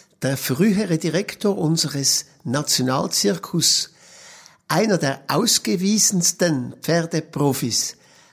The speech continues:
hat zu mir mehrere Male gesagt, er strafe die Pferde nie. Und ganz ehrlich gesagt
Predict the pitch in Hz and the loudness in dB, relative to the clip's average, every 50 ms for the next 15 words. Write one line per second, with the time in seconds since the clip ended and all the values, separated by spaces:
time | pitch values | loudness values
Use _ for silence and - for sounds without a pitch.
0 | _ - - 170 170 - - - 160 147 151 170 196 202 202 185 135 131 147 185 | _ -4 -4 -4 -2 0 0 0 2 4 4 4 4 4 2 0 0 2 2 2
1 | 208 202 202 190 175 175 165 151 151 156 170 185 185 180 170 160 131 - - 147 | 2 0 -4 -4 -2 0 0 0 2 2 2 0 0 0 -2 -2 -2 0 0 2
2 | 160 170 175 170 - - - - - - _ - 151 175 170 - - 160 156 156 | 2 2 0 -2 -8 -16 -20 -20 -20 -14 _ -2 0 0 0 0 -2 0 0 0
3 | 160 156 - - 156 165 131 - - - 139 139 135 139 139 - - 165 139 147 | 0 0 -4 -6 -6 -8 -8 -8 -6 -6 -6 -6 -4 -6 -6 -6 -4 0 2 4
4 | 175 190 180 135 110 - - - - - _ _ _ _ _ _ _ _ _ _ | 4 6 4 2 2 -2 -10 -18 -20 -20 _ _ _ _ _ _ _ _ _ _
5 | - - - - - _ _ _ _ - 160 - 196 214 208 - - 190 190 208 | -20 -20 -20 -20 -20 _ _ _ _ -14 -6 -2 -2 -2 0 0 0 2 2 2
6 | 214 196 170 - - 165 - 180 175 170 175 - - - - | 2 0 0 0 0 2 4 4 2 2 0 -6 -12 -16 -18